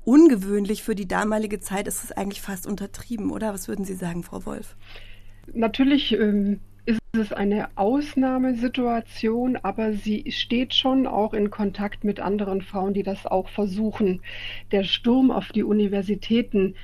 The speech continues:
Speaker 2: das beginnt ja nicht erst um neunzehnhundert, sondern die bürgerliche Frauenbewegung hat sich schon lange gedacht und auch lange darauf hingearbeitet, dass die Universitäten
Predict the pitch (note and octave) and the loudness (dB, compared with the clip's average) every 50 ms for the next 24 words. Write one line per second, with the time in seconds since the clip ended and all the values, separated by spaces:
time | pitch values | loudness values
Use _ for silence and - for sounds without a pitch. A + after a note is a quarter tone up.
0 | - - - - G3+ G3+ - - A3+ F#3 - G#3+ A3 A#3 A3 - G#3 F#3+ F#3 F#3 | -14 -6 -2 -2 -2 -2 -2 -2 -2 0 2 2 2 0 0 0 0 0 0 2
1 | F#3 G3+ F#3+ - - - - F#3 F#3 F#3 F3+ F3+ - - - G#3 G3+ G3 G3 F#3 | 0 0 0 -4 -6 -4 -2 0 0 0 -2 -4 -8 -8 -4 -2 -2 0 0 0
2 | F#3 G3 F#3+ G3 - A3+ G3 G3 F3+ F#3+ A3 A#3+ B3 A#3 G3+ G3 - - F#3 F#3+ | 0 0 0 0 0 -2 -2 0 0 0 0 0 0 0 -2 -4 -4 -4 -4 -2
3 | F#3+ F#3+ F#3 F3+ G3+ F#3 - F#3+ G3 G3 G3 F#3+ F#3+ F#3+ - G#3+ F#3+ - - - | -2 -2 -2 -4 -2 -2 0 0 2 2 2 2 0 0 -2 -4 -6 -6 -6 -4
4 | F3+ G3+ A3 A3+ G#3+ G#3 G3 F#3+ G3+ G3+ G3+ G3+ G3+ F#3 G3+ G3+ - - A3 G3 | -2 -2 0 0 0 0 0 2 2 2 2 0 0 0 -2 -4 -4 -4 -6 -4
5 | - - A3 G#3+ G#3 G3 F#3 G#3+ C4+ D4 C#4 G3 E3 - F#3+ - - F#3 G#3 - | -2 -2 0 2 2 2 0 2 2 2 2 2 0 -4 -4 -2 -2 -2 -2 -2
6 | - - - G3+ F#3+ F3+ - - - - F#3 - - - F#3+ G3+ A3 A#3+ G#3+ G3+ | -6 -4 -2 -2 0 0 -2 -4 -4 -4 -6 -4 -2 0 0 2 2 0 0 -2
7 | G3+ F#3 F#3 F#3+ F#3+ - A3 A#3 A#3+ A3 G3+ - - G3 G3+ - G#3+ G#3 G3+ G#3 | -2 -2 -4 -4 -4 -2 -2 -2 -2 -2 -4 -4 -4 -6 -6 -4 -4 -4 -2 -4
8 | G3+ - G#3 G3+ G#3 - A3+ - - G#3+ G#3+ A3 G3+ G3+ G3 G3+ G#3 G#3 - - | -4 -4 -4 -6 -4 -6 -6 -4 -2 -2 -2 -2 -2 -2 -4 -4 -6 -8 -8 -6
9 | A3 G#3+ G#3+ - - G3 | -6 -6 -4 -4 -6 -6